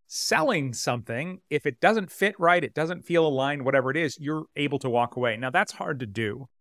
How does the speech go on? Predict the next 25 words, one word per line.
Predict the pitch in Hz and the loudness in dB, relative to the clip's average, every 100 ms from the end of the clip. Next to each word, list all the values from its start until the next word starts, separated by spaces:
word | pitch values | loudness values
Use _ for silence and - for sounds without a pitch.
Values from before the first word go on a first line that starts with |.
| _ | _
when | 127 | -6
your | 123 | -2
business | 123 135 127 110 | 0 0 -2 -6
is | 110 | -8
struggling | - 196 175 147 143 139 | -6 4 4 6 -2 -4
or | 117 104 | -8 -8
small | - 151 143 135 127 - | -4 0 2 2 0 -4
or | 107 - | -8 -6
income | 160 160 143 131 | -6 -4 -2 -2
is | 117 | -4
down, | - 127 120 120 | -2 -2 0 -4
or | - 110 104 _ _ 127 | -6 -8 -8 _ _ -6
I | |
think | 123 147 - | -2 -4 2
all | 139 139 147 | 4 6 6
of | 110 | 2
us | 104 104 - - _ _ _ | -2 -6 -10 -14 _ _ _
at | 131 117 | -2 -2
some | - 151 135 | 4 6 4
point | - 139 110 101 - | 0 -4 -2 -6 -12
have | - 120 117 110 101 _ _ _ - | -6 -2 -2 -4 -8 _ _ _ -2
taken | 127 127 135 | 0 2 0
on | 123 120 113 | 0 -2 0
work | 117 120 123 - | 0 0 -2 -2
that | 110 | -4